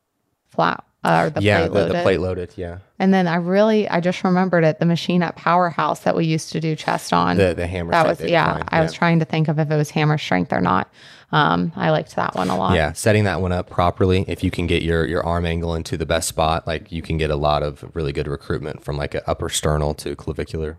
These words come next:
Speaker 1: Yeah,
Speaker 2: portion.
Speaker 1: but it's funny 'cause we are talking about, um, different equipment that we would want, and not a lot of chest equipment has come up.
Speaker 2: Yeah.
Speaker 1: And I think that a big portion of that is because the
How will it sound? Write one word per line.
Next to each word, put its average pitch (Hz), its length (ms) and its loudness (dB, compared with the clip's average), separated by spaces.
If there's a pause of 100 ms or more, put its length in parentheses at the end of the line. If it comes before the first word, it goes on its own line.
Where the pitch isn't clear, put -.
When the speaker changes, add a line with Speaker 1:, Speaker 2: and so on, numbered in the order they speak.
(140)
Speaker 1:
Yeah, 196 160 4
Speaker 2:
portion. 180 180 -4
Speaker 1:
but 180 160 2
it's 180 180 2
funny 202 320 2
'cause 180 240 -2
we 170 140 2
are 160 140 4
talking 170 440 0
about, 160 380 2 (260)
um, 156 200 4
different 165 320 2
equipment 165 420 2
that 151 160 4
we 160 160 -2
would 147 180 4
want, 180 540 2
and 160 320 2
not 160 180 2
a 160 60 4
lot 160 220 2
of 147 100 -2
chest - 360 -2
equipment 190 380 0
has 170 160 -4
come 156 240 2
up. 151 320 2 (160)
Speaker 2:
Yeah. 156 120 -10
Speaker 1:
And 170 120 4
I 165 120 2
think 180 300 -2
that 160 260 2
a - 40 -2
big 165 280 0
portion 202 400 0
of 151 160 2
that 151 320 2
is 170 200 2
because 160 540 0
the 156 460 0